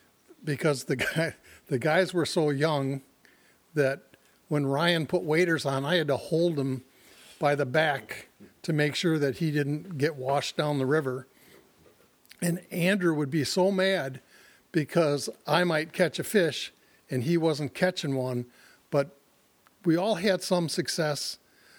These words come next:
But one of the most interesting things that kind of marks this trip is some guy driving down the street yelled, "Hey, you better get out of the river. There's a bear coming."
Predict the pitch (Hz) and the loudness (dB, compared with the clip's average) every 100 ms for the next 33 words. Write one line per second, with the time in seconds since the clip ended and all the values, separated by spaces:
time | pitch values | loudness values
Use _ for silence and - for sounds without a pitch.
0 | _ _ 180 165 180 185 165 165 - 226 | _ _ -4 0 4 4 2 0 0 0
1 | 269 185 139 170 131 165 135 135 160 156 | 2 2 0 -2 -4 -2 -2 -2 -2 -4
2 | - - - 170 156 - - _ _ _ | -8 -8 0 2 0 -4 -12 _ _ _
3 | - 165 202 - 180 - - 156 - 151 | -4 0 0 0 -2 -2 -2 -2 -2 -2
4 | - 233 226 202 185 170 143 170 165 156 | 0 0 0 2 2 0 0 0 0 0
5 | 156 160 139 - 170 170 151 139 - _ | 0 0 -2 0 -2 -2 -4 -6 -12 _
6 | _ _ 175 214 240 180 160 196 208 208 | _ _ 0 2 4 2 2 2 2 0
7 | 220 214 196 233 202 185 202 196 175 220 | 0 2 2 2 2 4 2 0 0 2
8 | 226 - 180 151 127 | 2 2 0 0 -2